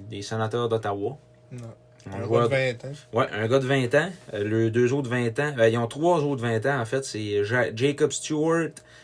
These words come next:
Speaker 1: Gabriel Bernier. Oh, pardonnez-moi. Et le
Speaker 2: Samuel Desgroseilliers.
Speaker 1: Ouais, le défenseur Samuel Desgroseilliers.
Speaker 2: On avait pas eu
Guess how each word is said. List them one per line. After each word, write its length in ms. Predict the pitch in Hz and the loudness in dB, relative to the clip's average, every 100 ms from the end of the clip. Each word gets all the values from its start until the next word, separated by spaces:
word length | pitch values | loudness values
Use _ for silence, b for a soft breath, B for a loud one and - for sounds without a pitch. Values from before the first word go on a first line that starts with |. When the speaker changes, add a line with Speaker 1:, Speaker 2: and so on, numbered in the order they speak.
| B 104 | B 2
Speaker 1:
Gabriel 500 | 147 147 143 143 127 | 4 4 4 4 4
Bernier. 520 | 143 131 131 147 147 B B B B _ _ _ _ _ - - | 4 4 -2 -4 -8 B B B B _ _ _ _ _ -16 -8
Oh, 160 | 135 - | -8 -8
pardonnez-moi. 640 | 107 110 110 113 131 147 - | -8 -2 0 2 0 -2 -2
Et 140 | 127 131 | 2 6
le 80 | 135 | 6
Speaker 2:
Samuel 460 | 131 151 160 156 | 6 2 2 2
Desgroseilliers. 680 | 147 139 147 151 147 139 175 - | 0 0 -2 -2 -2 -2 -6 -10
Speaker 1:
Ouais, 260 | 101 117 - | 0 0 0
le 100 | 113 | -4
défenseur 520 | 107 107 110 110 120 | -4 -2 -2 0 0
Samuel 480 | - 117 117 127 117 | -2 -4 -2 -2 0
Desgroseilliers. 600 | 117 110 117 117 104 113 | 0 0 0 -2 -2 -2
Speaker 2:
On 40 | 147 | -4
avait 120 | 156 | 0
pas 100 | 185 | 2
eu 180 | 247 | 4